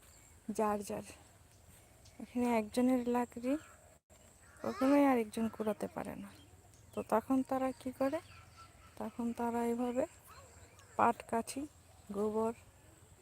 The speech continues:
এগুলা দিয়ে এরকম মুঠি তৈরি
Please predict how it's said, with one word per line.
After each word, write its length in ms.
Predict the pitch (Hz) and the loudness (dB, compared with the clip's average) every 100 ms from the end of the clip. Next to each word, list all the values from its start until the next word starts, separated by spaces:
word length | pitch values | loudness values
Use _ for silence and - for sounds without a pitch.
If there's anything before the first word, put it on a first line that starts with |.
| - - - _ _ _ _ _ 214 | -20 -20 -20 _ _ _ _ _ -10
এগুলা 300 | 202 202 208 208 196 | -8 -6 -6 -6 -6
দিয়ে 280 | 220 233 240 302 - - - - - - - - - - | -2 2 2 0 -14 -20 -20 -20 -20 -20 -20 -20 -20 -6
এরকম 260 | 214 214 226 226 | -4 -2 0 2
মুঠি 200 | 233 247 254 | 2 0 2
তৈরি 180 | 277 285 | 2 4